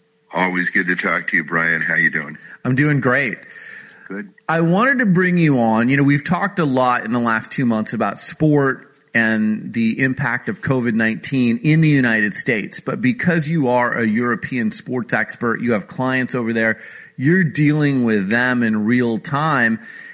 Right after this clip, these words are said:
Speaker 2: and you've gotta find solutions. And, and, you know, I, I just wanted to bring you on for kind of an overview of sports in Europe right now. So let's start with this question. For our audience who hasn't been to a sporting event in Europe before,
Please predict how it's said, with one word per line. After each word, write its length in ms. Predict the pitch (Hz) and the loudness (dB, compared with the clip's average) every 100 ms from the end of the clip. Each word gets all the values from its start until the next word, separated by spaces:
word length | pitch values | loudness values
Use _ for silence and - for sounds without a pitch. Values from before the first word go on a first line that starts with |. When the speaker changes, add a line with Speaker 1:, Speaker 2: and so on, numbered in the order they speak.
| - | -6
Speaker 2:
and 100 | 127 | 0
you've 140 | 143 | 0
gotta 220 | 135 151 147 | 2 0 0
find 340 | 151 147 143 | 0 0 0
solutions. 680 | 131 127 143 143 160 156 120 | 0 2 2 2 0 0 0
And, 180 | 120 113 | 0 2
and, 680 | 120 120 120 120 120 - | 2 2 0 -2 -6 -8
you 60 | 143 | -4
know, 80 | 113 | 0
I, 220 | 117 120 | 0 0
I 40 | |
just 160 | 135 131 | -2 0
wanted 160 | 165 | 2
to 80 | 147 | 2
bring 240 | 113 139 135 | 2 0 2
you 200 | 135 120 | 2 2
on 200 | 123 123 | 0 -2
for 160 | 117 | -4
kind 180 | 107 127 | -2 -2
of 80 | 113 | 0
an 220 | 110 - | -2 -2
overview 800 | 143 160 160 139 107 113 110 110 | 2 2 4 2 2 2 2 0
of 440 | 107 117 113 101 - | -2 -2 -2 -4 -8
sports 540 | - - 147 147 139 | -12 -6 0 0 0
in 100 | 120 | 0
Europe 400 | 110 110 123 117 | 2 2 2 -2
right 220 | 110 110 - | -4 -4 -4
now. 200 | 104 95 | -4 -2
So 280 | - 170 - | 0 0 -2
let's 400 | 165 185 - - | -2 -2 -2 -4
start 440 | - - 247 - | -4 -2 -2 0
with 180 | 262 202 | -2 0
this 160 | 240 | -2
question. 520 | - - - - - 113 | -2 -4 -4 -6 -10 -6
For 200 | 156 143 | -6 -4
our 180 | 147 143 | -4 -2
audience 560 | 165 202 240 247 - - - - - - _ | -2 -2 -2 -4 -4 -10 -18 -20 -20 -20 _
who 360 | - 180 160 147 | 2 4 4 2
hasn't 480 | 127 143 170 180 143 | -2 0 0 0 0
been 180 | 147 143 | 0 2
to 100 | 139 | 0
a 40 | |
sporting 420 | 123 - 131 120 113 | 0 -2 0 0 2
event 280 | 104 98 | 0 0
in 160 | - 104 | 0 0
Europe 320 | 101 101 - | 0 0 -4
before, 520 | - 98 - - - | -10 -8 -10 -10 -14